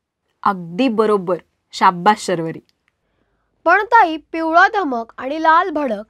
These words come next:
Speaker 2: ही विशेषणे मला पटतायत, पण खूप, त्याचा, माझी ही कशी विशेषणे?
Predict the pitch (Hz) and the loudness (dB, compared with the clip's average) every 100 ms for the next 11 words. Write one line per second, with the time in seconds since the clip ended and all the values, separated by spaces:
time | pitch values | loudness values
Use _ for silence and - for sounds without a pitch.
0 | _ 320 370 381 427 453 466 381 339 330 | _ -10 -8 -8 -8 -8 -8 -8 -4 -2
1 | 339 339 277 208 - 196 165 _ _ _ | 0 -2 -4 -4 -8 -8 -8 _ _ _
2 | _ _ _ 311 330 - 370 349 277 226 | _ _ _ -6 -6 -4 0 0 -2 -8
3 | _ _ - 330 320 294 233 240 254 277 | _ _ 2 2 2 -2 -4 -2 0 0
4 | 247 262 233 _ _ - 359 453 523 - | 0 -6 -8 _ _ -4 -2 -2 -6 -4
5 | 440 403 381 330 349 311 311 | -4 -4 -6 -4 -2 -2 -6